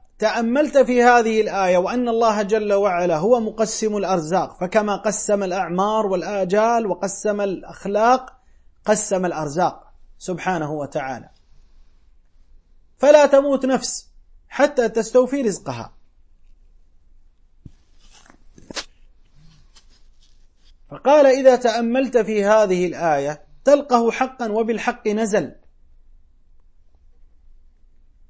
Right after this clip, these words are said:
قول الله جل وعلا: "نحن قسمنا بينهم معيشتهم في الحياة الدنيا". ثم قال: "ليس ما يحوي الفتى من عزمه،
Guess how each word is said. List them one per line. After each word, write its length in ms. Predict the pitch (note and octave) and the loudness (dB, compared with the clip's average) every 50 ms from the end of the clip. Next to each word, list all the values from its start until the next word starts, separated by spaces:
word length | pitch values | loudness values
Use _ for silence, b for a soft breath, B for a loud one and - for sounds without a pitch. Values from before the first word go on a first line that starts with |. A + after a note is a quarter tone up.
| _ _ _ _ _ _ _ _ _ _ _ _ - _ _ - - - - _ - - - - _ | _ _ _ _ _ _ _ _ _ _ _ _ -20 _ _ -20 -20 -20 -20 _ -20 -20 -20 -14 _
قول 240 | - E3 F#3 G3+ G3+ | 2 2 4 4 4
الله 260 | G3 F#3+ G3 G3 F#3 | 4 4 4 4 4
جل 300 | F3 E3 F#3+ F3+ F3 E3+ | 2 0 0 0 0 2
وعلا: 400 | E3+ F3 F#3+ G3 G#3+ A3 A3 G3+ | 2 2 2 4 4 4 4 4
"نحن 320 | G3+ A#3+ C4+ - C#4 C4 B3+ | 2 0 0 0 0 -2 -2
قسمنا 540 | A#3+ - A3+ A3+ - A#3+ A3+ A3+ A3 G#3+ G#3 | -2 -2 -2 -2 0 0 -2 0 -2 -2 0
بينهم 400 | G3+ G#3+ G#3+ G3+ G3 G3+ G3 F#3+ | 0 0 0 0 -2 -4 -4 -4
معيشتهم 560 | F#3+ F3+ F#3 F#3+ F3+ G#3 G#3+ G#3+ A#3 B3+ B3+ | -6 -6 -6 -6 -6 -6 -6 -4 -4 -6 -6
في 80 | B3 | -6
الحياة 340 | A#3 A#3 - A#3 A#3 A#3 A#3 A#3 | -8 -6 -6 -4 -4 -4 -4 -4
الدنيا". 500 | A#3 G#3 G3 A#3+ C4+ A3+ D3+ B2+ - - - _ _ _ _ - - - - _ _ _ _ _ _ _ - - | -6 -6 -4 -4 -4 -4 -4 -6 -10 -14 -20 _ _ _ _ -20 -20 -20 -20 _ _ _ _ _ _ _ -12 -4
ثم 320 | - A3 A#3 A3+ G#3 G3 | -2 0 0 0 0 -2
قال: 500 | F#3 - F#3 F#3+ G3 F#3+ F#3+ F#3 - - - - _ - - - _ _ _ _ - - - | -4 -2 2 4 4 4 4 0 -4 -12 -20 -20 _ -20 -20 -20 _ _ _ _ -20 -20 -12
"ليس 560 | - C#3+ E3 F#3+ A3 A#3 A3+ G#3+ G3 G3 - | -2 2 2 4 4 2 0 -2 -4 -4 -2
ما 460 | G3 F#3 F#3 F#3 F#3 F#3 F3+ F3 F3 F3 | -2 -2 -2 -2 -4 -4 -4 -4 -4 -4
يحوي 360 | F3+ E3+ - - E3 F3+ F#3 | -4 -6 -6 -4 -4 -2 -2
الفتى 560 | F3+ E3+ - F3+ E3 E3+ - F3 E3+ E3+ E3+ | -2 -2 -4 -4 -4 -4 -4 -6 -6 -4 -6
من 200 | E3 E3+ E3 E3 | -6 -6 -6 -6
عزمه، 760 | D#3 E3 F3 E3 D3+ D#3+ E3 D#3+ D#3+ D#3+ F3 F#3 G3+ G#3 G3+ | -6 -6 -6 -6 -6 -6 -8 -6 -6 -6 -6 -6 -6 -8 -12